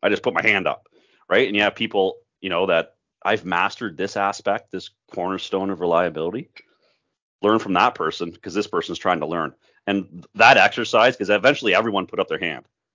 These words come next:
right? Even, even us as, as, you know, vendors, we're like, "Yeah, I, I, I would like to learn a little <laughs> bit more about planning and scheduling," right?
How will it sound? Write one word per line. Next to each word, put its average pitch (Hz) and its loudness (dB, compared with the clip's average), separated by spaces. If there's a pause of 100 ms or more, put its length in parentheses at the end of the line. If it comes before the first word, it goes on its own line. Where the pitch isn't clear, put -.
(240)
right? 98 4
Even, 113 0
even 127 4
us - 4
as, 95 0
as, 87 -2 (100)
you 87 -10
know, 85 -6
vendors, 85 -2
we're 80 -8
like, 76 -10 (300)
"Yeah, 90 -6
I, 80 -12 (180)
I, - -10 (160)
I 85 2
would 101 -2
like 90 -2
to 101 -2
learn 98 2
a 101 -4
little 113 0
<laughs> - -
bit 143 4
more 170 4
about 147 2
planning 127 2
and 120 -6
scheduling," 117 -4
right? 92 -6